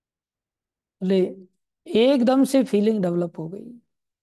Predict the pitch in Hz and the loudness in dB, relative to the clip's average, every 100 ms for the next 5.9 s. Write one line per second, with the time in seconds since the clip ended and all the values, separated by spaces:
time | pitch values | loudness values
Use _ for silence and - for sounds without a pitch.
0 | _ 165 160 160 202 214 214 202 196 170 | _ -8 -8 -8 -12 -12 -12 -14 -12 -12
1 | 190 190 - - 214 247 _ _ _ _ | -10 -12 -14 -16 -16 -20 _ _ _ _
2 | _ - 143 170 175 196 160 160 196 180 | _ -12 -8 -4 -2 0 -2 -4 -6 -6
3 | 190 196 - 208 226 190 185 175 180 175 | -8 -12 -18 -20 -14 -10 -6 -4 -4 -4
4 | 190 190 175 170 165 175 175 175 170 175 | -6 -6 -4 -4 -6 -6 -6 -6 -6 -8
5 | 175 170 170 165 185 190 185 220 | -8 -8 -10 -10 -10 -10 -12 -14